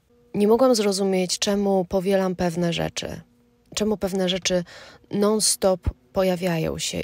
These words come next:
i, a miałam wrażenie, że jest jakaś odgórna siła,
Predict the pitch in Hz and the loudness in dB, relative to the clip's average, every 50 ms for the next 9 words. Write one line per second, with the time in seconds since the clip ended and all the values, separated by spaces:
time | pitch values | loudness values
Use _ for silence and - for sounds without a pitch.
0 | - - 165 170 170 165 165 - 87 170 - - - - - - - _ - 185 | -8 -8 -8 -6 -6 -6 -6 -8 -8 -10 -14 -18 -20 -20 -20 -20 -20 _ -8 -6
1 | 185 190 208 226 254 262 240 233 208 190 202 226 226 220 214 202 185 180 190 196 | -4 0 2 2 2 4 4 2 2 2 2 0 0 2 2 2 2 0 0 -2
2 | 190 - 202 - - 185 180 - - - - _ _ _ _ _ _ _ _ _ | -2 -4 -4 -4 -2 -2 -2 -4 -6 -10 -16 _ _ _ _ _ _ _ _ _
3 | _ _ _ _ - 196 175 180 175 165 214 277 294 277 262 233 202 196 - - | _ _ _ _ 0 0 0 0 -2 2 4 4 4 4 4 2 2 0 0 0
4 | - - - 220 233 233 214 170 156 151 151 151 156 165 185 | 0 0 0 0 0 2 4 4 4 4 2 0 0 -2 -4